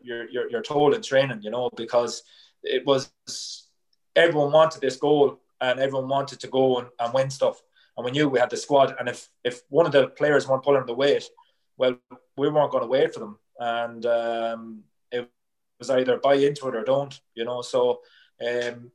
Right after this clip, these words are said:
and, and a lot, a lot of the stuff that was said that when we came to the club is, you know, buy into the community. It's a mad football town. And I was lucky enough, I was only, I was from Galway, so I,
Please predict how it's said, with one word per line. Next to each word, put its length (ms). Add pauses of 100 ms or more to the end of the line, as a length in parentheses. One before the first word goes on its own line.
and, 240
and 280
a 60
lot, 360
a 40
lot 140
of 60
the 60
stuff 280
that 60
was 160
said 220
that 160
when 100
we 60
came 160
to 100
the 80
club 300
is, 160 (560)
you 100
know, 120
buy 160
into 240
the 80
community. 420
It's 140
a 60
mad 220
football 300
town. 240 (340)
And 460 (640)
I 140
was 140
lucky 220
enough, 260
I 80
was 100
only, 240 (240)
I 100
was 120
from 200
Galway, 340
so 140
I, 140